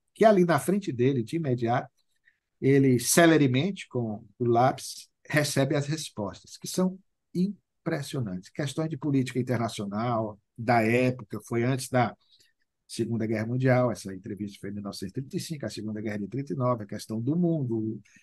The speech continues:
as tensões pelas quais o mundo estava passando. Então, ele responde prontamente, o jornalista ficou, usando a expressão bem nossa, abismado, perplexo,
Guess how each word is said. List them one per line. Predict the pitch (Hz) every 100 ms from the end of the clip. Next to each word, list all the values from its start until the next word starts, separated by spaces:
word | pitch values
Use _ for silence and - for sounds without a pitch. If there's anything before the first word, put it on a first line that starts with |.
| _
as | - 120
tensões | - 131 135 127
pelas | 123 113
quais | - 110 104
o |
mundo | 107 104
estava | - 107 107
passando. | 107 139 - 143 160 - - - - _ _
Então, | 151 160 165 180
ele | 196
responde | 175 180 - - 139 156 151
prontamente, | 127 135 131 151 131 131
o | 135
jornalista | 156 151 135 135 180
ficou, | 180 - 143 160 185 _ _
usando | 127 131 131
a |
expressão | 131 - 131 131 135
bem | 156
nossa, | 135 139 156
abismado, | 175 214 185 156 208 147
perplexo, | - 175 170 196 - -